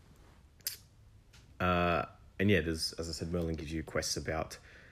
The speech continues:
the Hundred Acre Wood. So you gotta find pages from, or characters from the Hundred Acre Wood and return them to the book.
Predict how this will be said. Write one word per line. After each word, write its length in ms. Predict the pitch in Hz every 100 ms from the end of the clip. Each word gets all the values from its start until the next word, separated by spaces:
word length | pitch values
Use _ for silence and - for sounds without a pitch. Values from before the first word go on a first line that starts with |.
| - - - - - - -
the 60 |
Hundred 220 | 95 87
Acre 180 | 82 80
Wood. 260 | 90 127 120
So 120 | 92
you 60 | 87
gotta 120 | 85
find 520 | - 85 82 82 - - -
pages 400 | - 90 87 87
from, 540 | - 87 87 87 85 85 - - - - - - - -
or 80 | 90
characters 420 | - 87 87 87
from 80 | 92
the 40 |
Hundred 220 | 90 87 82
Acre 220 | 80 90
Wood 380 | 90 90 87 -
and 160 | 82
return 320 | 82 - 85 85
them 120 | 85
to 100 | -
the 60 |
book. 440 | - 123 135 -